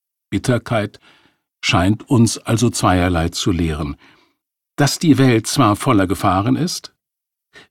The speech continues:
es sich aber trotzdem lohnt, sich achtsam auf sie einzulassen. Nicht zuletzt, weil so manche Gefahr auch eine Chance birgt. In Deutschland hat eine Frau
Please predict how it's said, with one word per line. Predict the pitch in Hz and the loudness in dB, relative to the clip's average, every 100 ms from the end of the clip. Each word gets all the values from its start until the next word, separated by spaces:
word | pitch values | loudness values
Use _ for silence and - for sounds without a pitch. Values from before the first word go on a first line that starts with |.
| - | -6
es | 120 | 0
sich | 139 | 2
aber | 135 127 | 4 2
trotzdem | - 123 - 139 120 | 0 -2 2 2 4
lohnt, | 101 98 139 | 4 4 4
sich | - 147 - - | 4 0 -2 -4
achtsam | 110 - - - 131 120 123 139 - - | -4 -4 -10 -6 -4 -2 0 0 -4 -6
auf | 123 | -6
sie | - 165 | -4 -2
einzulassen. | 147 147 - 69 73 - 98 _ _ _ - | 2 0 0 -4 -6 -14 -16 _ _ _ -4
Nicht | 107 104 | -2 -2
zuletzt, | - 92 107 - - _ - _ _ _ _ | -2 -2 -2 -6 -12 _ -20 _ _ _ _
weil | - 101 | -4 2
so | 131 | 2
manche | 90 95 - 127 | 4 2 2 -2
Gefahr | 107 - 85 98 - | -2 -2 -2 -2 -6
auch | 98 87 - | -8 -8 -6
eine | 117 113 | -2 -2
Chance | - - 175 165 - | -2 -4 -4 -4 -8
birgt. | - 65 - - _ _ _ _ _ _ _ _ _ _ _ _ _ _ _ _ _ _ _ _ _ - | -10 -12 -18 -20 _ _ _ _ _ _ _ _ _ _ _ _ _ _ _ _ _ _ _ _ _ 2
In | 131 | 4
Deutschland | 127 123 202 - 175 139 | 6 4 2 0 2 2
hat | 139 | 2
eine | 123 123 139 | 2 2 2
Frau | - 127 120 98 82 | 0 -2 2 0 -2